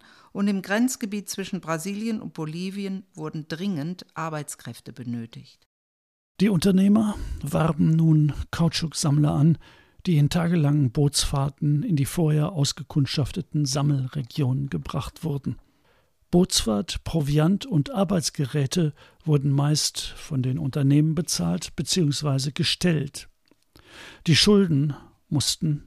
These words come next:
Speaker 2: abgearbeitet werden. Es entstand ein System der Schuldknechtschaft, aus dem es nur die Flucht gab, die bewaffnete Wächter zu verhindern suchten.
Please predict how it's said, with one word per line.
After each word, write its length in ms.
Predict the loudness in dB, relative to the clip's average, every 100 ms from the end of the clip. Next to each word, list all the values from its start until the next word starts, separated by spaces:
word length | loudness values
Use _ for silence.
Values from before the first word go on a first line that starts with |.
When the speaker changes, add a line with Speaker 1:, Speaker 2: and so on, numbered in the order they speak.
| _
Speaker 2:
abgearbeitet 920 | -6 -6 -8 -8 -6 -4 -6 -6 -6 -2
werden. 300 | -2 -4 -14 _ _ _ _ _ _ _ _
Es 160 | -2 4
entstand 480 | 4 4 2 0 2
ein 140 | 2
System 560 | 2 0 0 2 2 2
der 140 | 0
Schuldknechtschaft, 1200 | 0 4 2 2 -4 2 2 2 2 2 -2 -8 -18 -20 -20 -2
aus 160 | 0 4
dem 180 | 4 4
es 180 | 4
nur 260 | 4 4 4
die 120 | 0
Flucht 480 | -2 4 2 2 -8
gab, 440 | -4 -4 -4 -10 -14 _ _ _ -6
die 80 | 0
bewaffnete 600 | 2 2 2 0 0 -2
Wächter 500 | -2 -4 -2 -2 -2 -10 _
zu 160 | -2 -2
verhindern 520 | 0 2 2 0 -2
suchten. 440 | -4 -6 -6 -10